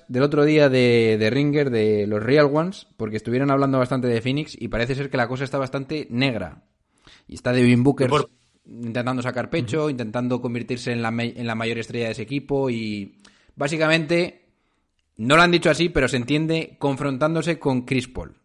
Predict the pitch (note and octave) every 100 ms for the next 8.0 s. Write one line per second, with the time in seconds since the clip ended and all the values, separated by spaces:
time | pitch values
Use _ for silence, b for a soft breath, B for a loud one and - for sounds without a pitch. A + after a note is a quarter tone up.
0 | - G2 A2+ D3+ D3+ A#2 C3+ C3 B1 -
1 | - _ _ _ _ _ _ _ _ _
2 | _ _ b b b b F3+ C3 C3 D#3
3 | B2+ B2+ B2+ B2 A#2 A#2 B2+ B2 B2 -
4 | C3+ G2 F2+ - F2+ A2+ A#2+ A2+ G2 F#2+
5 | F2 A2+ G#2+ G#2+ G#2+ A2 A2 G2+ F#2 F#2
6 | G#2+ G#2 G2+ - G#2+ G#2 G2 G2 A2+ G#2
7 | F#2 F#2+ G2+ G2+ F#2 F#2+ G2 G2 G2 -